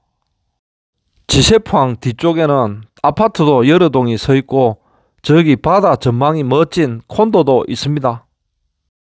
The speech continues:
바깥에서 보니까 집은 멀쩡하게 잘 지어놨습니다. 요즘 건축 자재비가 올라가지고 이 정도 지으려면은 아마 사억 이상은 들 겁니다. 근데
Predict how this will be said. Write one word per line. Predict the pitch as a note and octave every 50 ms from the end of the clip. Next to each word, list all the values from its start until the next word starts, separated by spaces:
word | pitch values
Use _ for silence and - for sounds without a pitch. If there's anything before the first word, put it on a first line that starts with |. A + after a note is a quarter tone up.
| _ _ _ _ _ _ _ -
바깥에서 | - A#2+ B2 A#2 - G#3 A#3 - B3+ F#3+ - - C3+
보니까 | B2 D3 D3+ D3 C#3+ B2 - C#3 C#3+ C3+ B2 A2
집은 | - - A#3+ G#3 G#3+ F#3+ D#3+ C#3+ A#2+ A2
멀쩡하게 | A#2+ B2+ A#2+ - - F3+ G3+ G#3+ G3 F3 E3 D3+ C#3 C3
잘 | - - C3 C3 C3+ C3+
지어놨습니다. | - - G#3 G3+ F#3+ G3 F3+ D#3 - C#3+ B2+ A2+ A2 A#2+ A#2 A2 - _ _ _ _ _ _ _ _ _ _ _ _ _ _ _ _ _ _ _ _ _ _ _ _ _ -
요즘 | B2+ B2 B2+ B2 G3+ G#3 F3 D#3+ D3+
건축 | B2+ - B2 C3+ C3+ - - A#3+ G#3+ -
자재비가 | - C3+ C3+ A#2 D#3 F3+ G#3 B3+ A#3 A3 E3+ C#3 B2 C3
올라가지고 | D3+ F3+ F#3 F#3 E3+ D3 D3 D3 C3 C3+ B2+ C#3 C#3+ C3+ B2+ A#2 A2+ -
이 | - D3+ C3+
정도 | D#3 F3+ F#3+ G3 A3+ G3
지으려면은 | - - B3+ B3+ G#3+ F3 D3 B2+ B2 B2 B2+ C3+ C3+ B2 A2+ A#2 A2+
아마 | A2+ A2+ A#2+ D3+ F#3 F3 D3 C3+ B2+
사억 | B2 - - - C#3 D#3 F#3 G3 F#3+
이상은 | G#3+ B3 A#3 A3+ F3 C#3+ C3 B2 A#2+ A#2
들 | - E3 F3+
겁니다. | F3 - G3+ G3+ F#3 B2+ B2 A#2+ A#2+ _ _ _ _ _ _ _ _ _ _ _ _ _ _ _ _ _ _ _ _ _ _ _ _ _ _ _ _ _ _
근데 | - - F3+ G3 G3 E3 C#3 B2 A2+ A2 A2+ A2+